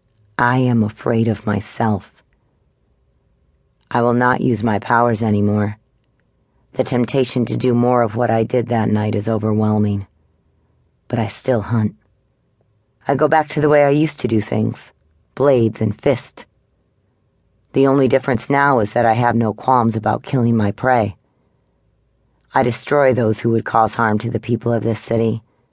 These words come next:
Tonight, six months after Nain's death, I hunt werewolves. I revel in their pain and fear, and their deaths fill me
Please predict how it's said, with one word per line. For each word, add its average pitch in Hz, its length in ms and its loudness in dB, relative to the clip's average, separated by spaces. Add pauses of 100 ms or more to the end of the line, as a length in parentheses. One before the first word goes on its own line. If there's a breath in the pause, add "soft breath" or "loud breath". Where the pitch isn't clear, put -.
(440)
Tonight, 127 480 -2 (760)
six - 380 -6
months 131 240 0
after 127 300 0
Nain's 123 320 0
death, 113 400 -2 (880)
I 143 140 2
hunt 120 280 -2
werewolves. 113 720 -2 (840)
I 147 120 0
revel 131 380 2
in 120 100 2
their 113 120 2
pain 117 360 0
and 107 120 0
fear, 110 480 0 (460)
and 127 140 0
their 117 80 0
deaths 123 360 -2
fill 127 240 -2
me 117 300 0